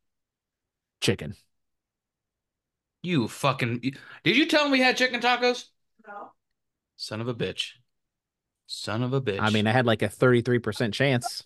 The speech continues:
Speaker 1: It was, like, either that steak or El Pastor. So I was like, "You know what? I'll go with the chicken."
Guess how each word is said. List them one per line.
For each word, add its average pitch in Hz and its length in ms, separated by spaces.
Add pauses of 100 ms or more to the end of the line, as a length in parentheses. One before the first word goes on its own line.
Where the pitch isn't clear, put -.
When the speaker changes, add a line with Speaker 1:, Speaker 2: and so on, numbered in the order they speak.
Speaker 1:
It - 80
was, 101 120
like, 95 160
either 101 180
that 104 260
steak 117 380
or 110 80
El 113 140
Pastor. 117 500
So 107 140
I 92 40
was 98 140
like, 90 180
"You 98 120
know 143 80
what? 214 180 (1200)
I'll 110 100
go 117 60
with 123 120
the 117 40
chicken." 78 300